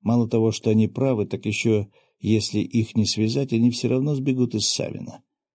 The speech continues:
"Я поставлю вам блоки, сделаю установки на суицид и на то, чтобы вы не лезли в пекло. Только при этих трех условиях я согласен", наконец проговорил я.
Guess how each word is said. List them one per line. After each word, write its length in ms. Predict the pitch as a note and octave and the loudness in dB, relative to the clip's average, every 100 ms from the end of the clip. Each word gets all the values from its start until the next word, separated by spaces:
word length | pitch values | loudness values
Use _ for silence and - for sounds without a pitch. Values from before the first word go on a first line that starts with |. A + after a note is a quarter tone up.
| _ _ _ _ _ _ _ - | _ _ _ _ _ _ _ -4
"Я 220 | G#2 G#2+ | -2 0
поставлю 580 | G#2+ - - G#2+ G2+ G2+ | -2 -2 0 2 2 2
вам 240 | G2+ G2 | 2 0
блоки, 460 | G2 G#2+ G2 - - - _ - | 2 0 0 -10 -10 -18 _ -6
сделаю 480 | G2 F#2 A2 A2 G#2+ | -4 0 2 4 2
установки 560 | F#2+ G#2 G#2 G2+ - | 0 0 2 0 0
на 100 | G2+ | -2
суицид 680 | F#2 G#2 G2+ - B2+ A#2 - _ _ _ _ | 0 -2 0 0 0 -2 -6 _ _ _ _
и 120 | A2 | 0
на 120 | G2 | 2
то, 200 | F2 A2 | 0 -2
чтобы 360 | - G#2+ F2+ F#2 | 0 -4 -2 0
вы 360 | B2 G2 - - | 2 2 -4 -6
не 200 | F2 F#2 | -4 0
лезли 400 | G#2 F#2 F#2 F#2+ | 0 -2 -4 -6
в 100 | - | -4
пекло. 560 | G2 D#2+ - E2 - _ _ _ _ _ | -6 -6 -10 -14 -16 _ _ _ _ _
Только 300 | - B2 A#2 | 0 0 0
при 300 | C3 C3 B2 | -2 2 2
этих 260 | G#2+ G#2 F#2 | 2 0 -6
трех 280 | - G#2 G2 | -2 -2 -2
условиях 600 | F#2+ - C3 C3+ B2+ - | -6 -2 0 0 -2 -2
я 140 | F#2 | -2
согласен", 800 | - D2+ - - - - F#2+ - _ _ - | -2 -6 -8 -8 -6 -6 -10 -14 _ _ -6
наконец 460 | F#2 F#2+ F#2 G#2+ | -2 -2 -2 -4
проговорил 520 | - F2 E2 D#2+ E2 | -6 -6 -4 -4 -6
я. 240 | E2 E2+ | -8 -12